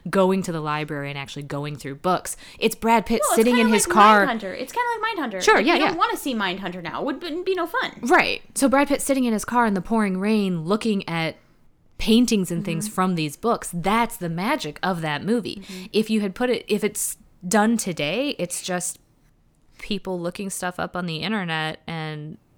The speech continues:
Speaker 1: it, it would just be terrible. It's just
Speaker 2: Yeah.
Speaker 1: terrible.
Speaker 2: Do you, do you think people watch those movies now, though, and they're like, "Man, they don't have cell phones. They don't have the internet. How do
Speaker 1: And
Speaker 2: they get
Speaker 1: that's
Speaker 2: anything
Speaker 1: so
Speaker 2: done?"
Speaker 1: great. I love the fact, I almost wish that, I mean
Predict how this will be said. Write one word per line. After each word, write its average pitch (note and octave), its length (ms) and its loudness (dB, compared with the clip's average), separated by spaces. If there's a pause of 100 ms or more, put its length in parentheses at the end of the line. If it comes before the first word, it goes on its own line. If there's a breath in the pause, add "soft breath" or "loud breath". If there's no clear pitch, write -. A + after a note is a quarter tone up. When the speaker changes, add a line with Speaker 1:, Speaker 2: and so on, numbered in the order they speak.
(160)
Speaker 1:
it, - 120 -2
it A#3+ 60 4
would B3+ 120 -2
just C#4 140 -4
be C#4+ 80 0
terrible. - 380 -4
It's - 160 -6
just G3+ 160 -4
Speaker 2:
Yeah. G3 60 -6
Speaker 1:
terrible. - 280 -10 (220 loud breath)
Speaker 2:
Do C#4 80 -6
you, C4+ 180 -4 (120)
do B3 80 -10
you A#3+ 140 -6
think A#3+ 200 -6
people A3+ 280 -6
watch G3 320 -6
those G3+ 180 -2
movies F#3 320 -6
now, F#3 200 -6
though, F#3 160 -4
and F3+ 100 -6
they're F3+ 120 -8
like, F3+ 260 -8 (840 soft breath)
"Man, C#4+ 220 -4
they C#4+ 60 -2
don't D4 160 0
have C4+ 120 -2
cell - 200 0
phones. F#3+ 420 -6 (120)
They E4 160 0
don't D#4+ 120 2
have C#4 120 -2
the A#3+ 140 -4
internet. C#4 400 0
How - 180 -6
do E4 80 0
Speaker 1:
And F#4 60 4
Speaker 2:
they D#4+ 40 4
get G#4 140 4
Speaker 1:
that's C#4+ 100 4
Speaker 2:
anything D4+ 280 4
Speaker 1:
so - 40 4
Speaker 2:
done?" F4 160 2
Speaker 1:
great. G#4 280 2
I C#4 100 -2
love D4 340 4
the D4+ 80 0
fact, A#3+ 260 0
I B3 100 8
almost E4 300 4
wish B3 220 2
that, G3 320 -4 (880 soft breath)
I G#3+ 120 2
mean A3+ 180 6